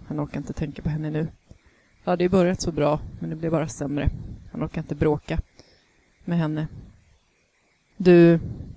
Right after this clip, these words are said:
vad heter den här?" Han nickade mot sitt glas. "Kallas för julmust."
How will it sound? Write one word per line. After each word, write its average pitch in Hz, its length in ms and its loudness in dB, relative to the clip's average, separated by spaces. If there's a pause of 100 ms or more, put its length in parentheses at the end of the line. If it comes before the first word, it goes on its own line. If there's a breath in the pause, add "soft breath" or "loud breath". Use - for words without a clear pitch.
(160)
vad 190 160 6
heter 185 200 2
den 175 120 0
här?" - 240 0 (260)
Han 165 120 -4
nickade 160 280 -8
mot - 180 -8
sitt - 160 -10
glas. - 340 -8 (720)
"Kallas 220 260 -2
för 202 80 0
julmust." 208 680 0